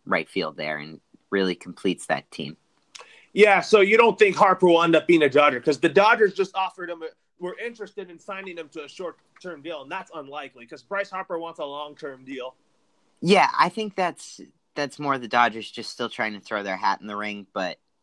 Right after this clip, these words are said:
Speaker 1: overall, I think Ma-, Bryce has just been in so much contact with the Phillies. They're a team that seems to be interested in offering him at least close to what he initially wanted. Um, so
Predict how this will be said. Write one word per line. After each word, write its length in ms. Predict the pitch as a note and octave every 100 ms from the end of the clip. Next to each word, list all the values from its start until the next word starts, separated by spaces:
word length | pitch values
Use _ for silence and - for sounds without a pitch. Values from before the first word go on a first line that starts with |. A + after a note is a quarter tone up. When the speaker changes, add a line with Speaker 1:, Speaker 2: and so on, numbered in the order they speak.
| _ _ _ -
Speaker 1:
overall, 720 | C#3+ A#2+ A#2 G#2+ G#2 G2 - _ _ _ -
I 120 | G2+
think 240 | G#2+ G#2 -
Ma-, 360 | G#2+ G#2 G#2 G2 _ _ _ - _ -
Bryce 340 | B2 A2+ -
has 140 | G#2
just 200 | - G2+
been 140 | - G2
in 80 | G2
so 160 | A2
much 220 | G2+ G2
contact 480 | - G2+ F#2 G2 -
with 160 | G2+ -
the 60 | -
Phillies. 440 | G2 F#2+ F#2 - _ _ _
They're 140 | - A2+
a 40 |
team 220 | - B2
that 120 | G#2+ F#2+
seems 340 | C3 A#2+ G2+
to 80 | F#2+
be 140 | G2
interested 480 | G2+ - G2 - G2
in 60 | F2
offering 420 | G2 G2 G2 F2+
him 260 | F#2+ F#2 F#2 _ _ -
at 80 |
least 240 | G#2 G#2+ -
close 340 | - G#2+ -
to 100 | -
what 160 | G2 F#2
he 120 | F#2+
initially 400 | F2 F2+ - F2
wanted. 440 | E2+ F2 E2+ D#2+ - _ _ _
Um, 420 | E2+ E2+ C#2+ C#2
so 440 | C#2+ - G#2+ F2+